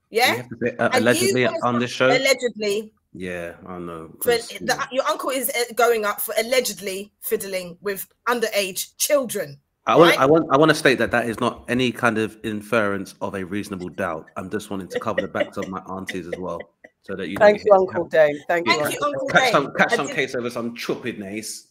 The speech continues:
Speaker 1: Do you know
Speaker 2: from
Speaker 1: what I
Speaker 2: these
Speaker 1: mean? I
Speaker 2: people.
Speaker 1: forgot myself for a hot minute then. Alleg-
Speaker 2: Mm.
Speaker 1: allegedly. But my point is that there's lots of things going on that you need to address on your own doorstep before you start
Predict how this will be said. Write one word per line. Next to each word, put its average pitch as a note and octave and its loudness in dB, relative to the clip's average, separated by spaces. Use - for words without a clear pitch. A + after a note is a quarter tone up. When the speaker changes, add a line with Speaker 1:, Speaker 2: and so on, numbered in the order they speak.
Speaker 1:
Do C4+ -6
you - -2
know D4 0
Speaker 2:
from D4 2
Speaker 1:
what D#4+ 8
I D4 6
Speaker 2:
these B3 2
Speaker 1:
mean? - -6
I A3+ 2
Speaker 2:
people. - -6
Speaker 1:
forgot B3 -2
myself A3 -2
for G3 -2
a - -6
hot F3 -2
minute G#3 -6
then. D3+ -8
Alleg- B3+ -2
Speaker 2:
Mm. A#3 -2
Speaker 1:
allegedly. G#3+ 0
But - -4
my F4 4
point G#4+ -4
is G#3+ -4
that G#3 -2
there's C#4 4
lots - -4
of F4+ -8
things E4 -8
going C4 0
on G#3+ -6
that F#3+ -8
you A#3+ -8
need A#3+ -8
to - -2
address G#3 -4
on G#3+ -6
your G3 -4
own G#3 -6
doorstep A3+ -6
before G#3+ -8
you A#3+ -8
start G#3 0